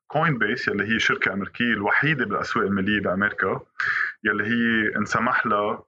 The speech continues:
آه، تداول بالأسواق المالية، وصارت شركة رسمية public، وأسهمها موجودة كمان بالأسواق المالية بأمريكا. آم، إجت ال S E C،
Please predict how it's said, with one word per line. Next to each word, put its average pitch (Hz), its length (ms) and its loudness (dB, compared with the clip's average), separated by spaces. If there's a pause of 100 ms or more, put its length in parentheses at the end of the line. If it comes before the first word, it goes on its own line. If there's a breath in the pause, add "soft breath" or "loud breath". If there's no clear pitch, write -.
آه، 95 680 -2 (220)
تداول 127 640 0
بالأسواق 120 440 0
المالية، 101 560 0 (380 loud breath)
وصارت 110 800 0
شركة - 460 -2 (300)
رسمية 107 480 0
public، 120 360 -2 (520)
وأسهمها 98 1120 0
موجودة 107 380 0
كمان 110 300 0
بالأسواق 95 380 0
المالية 98 320 0
بأمريكا. 98 580 -2 (760 loud breath)
آم، 110 720 0 (380)
إجت 147 320 0
ال - 60 -6
S - 120 -2
E 120 120 -2
C، 143 380 -2